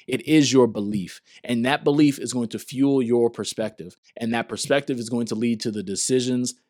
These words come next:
that you make to get you out of it, okay? So I really want you guys to get that. Um, but just a recap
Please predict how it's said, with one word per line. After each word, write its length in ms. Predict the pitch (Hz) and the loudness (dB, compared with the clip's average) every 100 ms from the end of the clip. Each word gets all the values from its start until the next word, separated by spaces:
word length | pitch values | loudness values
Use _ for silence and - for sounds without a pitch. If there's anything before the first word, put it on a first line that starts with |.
| _ | _
that 340 | 120 107 107 - _ - | -4 -2 -2 -6 _ -6
you 220 | 104 104 | -2 -2
make 420 | 95 110 90 - | -2 -4 -6 -10
to 80 | 117 | -6
get 180 | 104 117 | -4 -2
you 140 | 135 - | -2 2
out 160 | 196 | 2
of 100 | 151 | 2
it, 140 | 95 - _ _ _ - | -2 -14 _ _ _ -16
okay? 360 | 104 110 104 - _ _ | -10 -6 -8 -10 _ _
So 160 | - 120 | 0 2
I 40 | |
really 200 | 120 156 | 6 6
want 220 | 139 135 | 6 2
you 80 | 123 | 2
guys 180 | 123 113 | 0 0
to 100 | 110 | -4
get 200 | 113 101 | -6 -6
that. 260 | 98 92 - | -8 -10 -8
Um, 380 | 107 107 101 95 - _ _ | -4 -2 -2 -6 -10 _ _
but 100 | 131 | -2
just 220 | 113 131 120 | 2 2 2
a 40 | |
recap 460 | 123 156 151 135 | 4 4 6 4